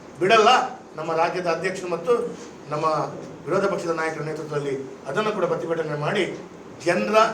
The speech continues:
ನಿಜವಾದ ಸಂಕಷ್ಟದ ಸಂದರ್ಭದಲ್ಲಿ ಅವರ ಕಣ್ಣೀರು ಒರೆಸುವಂಥ ಪ್ರಾಮಾಣಿಕ ಪ್ರಯತ್ನವನ್ನ ಭಾರತೀಯ ಜನತಾ ಪಾರ್ಟಿ ಮಾಡ್ತದೆ ಅಂತ ಹೇಳುವಂಥದ್ದು ಹೇಳ್ತಾ, ಇವತ್ತು ಅಂದು ಸಿದ್ದರಾಮಯ್ಯರು ಹೇಳ್ತಾ ಇದ್ರು,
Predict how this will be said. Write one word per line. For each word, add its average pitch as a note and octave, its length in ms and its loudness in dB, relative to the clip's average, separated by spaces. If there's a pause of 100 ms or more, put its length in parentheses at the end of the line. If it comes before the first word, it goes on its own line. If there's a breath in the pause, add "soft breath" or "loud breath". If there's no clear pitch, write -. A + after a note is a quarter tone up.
(460)
ನಿಜವಾದ A#3+ 800 6 (760)
ಸಂಕಷ್ಟದ G3 580 -2
ಸಂದರ್ಭದಲ್ಲಿ F3 480 0
ಅವರ - 420 0
ಕಣ್ಣೀರು A#3+ 400 2
ಒರೆಸುವಂಥ F3+ 400 2 (480)
ಪ್ರಾಮಾಣಿಕ G#3 440 2
ಪ್ರಯತ್ನವನ್ನ E3 540 0 (520)
ಭಾರತೀಯ E3+ 280 2
ಜನತಾ D#3 280 0
ಪಾರ್ಟಿ C#3+ 420 -4
ಮಾಡ್ತದೆ F3+ 420 4 (460)
ಅಂತ D3 120 -8
ಹೇಳುವಂಥದ್ದು D3+ 340 -2
ಹೇಳ್ತಾ, C#3+ 320 -2 (560)
ಇವತ್ತು F3 340 4 (800)
ಅಂದು E3 220 -4
ಸಿದ್ದರಾಮಯ್ಯರು F#3 520 4
ಹೇಳ್ತಾ G3+ 300 4
ಇದ್ರು, E3+ 220 0